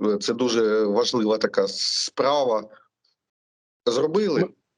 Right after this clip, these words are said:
Speaker 2: ми дійсно розуміємо, наскільки важливим є хліб, наскільки важливим є хліб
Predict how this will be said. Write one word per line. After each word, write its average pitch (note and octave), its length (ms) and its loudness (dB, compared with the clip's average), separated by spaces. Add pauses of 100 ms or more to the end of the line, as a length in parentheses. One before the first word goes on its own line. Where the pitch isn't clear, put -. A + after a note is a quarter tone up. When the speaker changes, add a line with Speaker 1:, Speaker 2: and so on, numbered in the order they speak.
(480)
Speaker 2:
ми E3+ 100 4
дійсно G#3 280 2
розуміємо, F3 480 6
наскільки D#3 460 2
важливим D#3+ 520 4
є C#3 120 2
хліб, G3 340 -2
наскільки D#3+ 420 0
важливим D#3 540 2
є D3 180 0
хліб D#3 280 -10